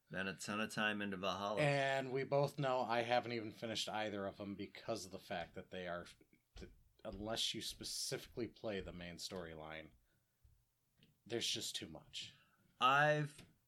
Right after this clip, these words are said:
Speaker 2: I love the games. I love open world roleplay, but at the same note, it's just, like, it's a big open world with not a lot, and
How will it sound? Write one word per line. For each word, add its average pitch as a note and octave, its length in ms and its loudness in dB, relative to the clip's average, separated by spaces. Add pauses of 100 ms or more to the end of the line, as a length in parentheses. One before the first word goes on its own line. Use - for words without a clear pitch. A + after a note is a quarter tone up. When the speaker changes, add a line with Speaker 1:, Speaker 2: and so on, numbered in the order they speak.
(120)
Speaker 2:
I D#3+ 100 6
love D3 280 6
the A2+ 100 0
games. F2+ 380 -6
I D3+ 100 4
love D#3 280 6
open A2+ 360 -2
world A2 320 0
roleplay, A2 480 0 (120)
but G2 160 -6 (1500)
at D3 80 -10
the C3+ 80 -6
same B2+ 320 0
note, B2 220 4
it's - 180 0
just, - 240 -4
like, G2 240 -4
it's G#2 140 -6
a G2+ 100 0 (120)
big C#3 220 0
open C#3+ 440 4
world B2 340 4
with F2 160 -4
not G#2 320 2
a B2 40 4
lot, A#2+ 580 2
and G#2 1200 -6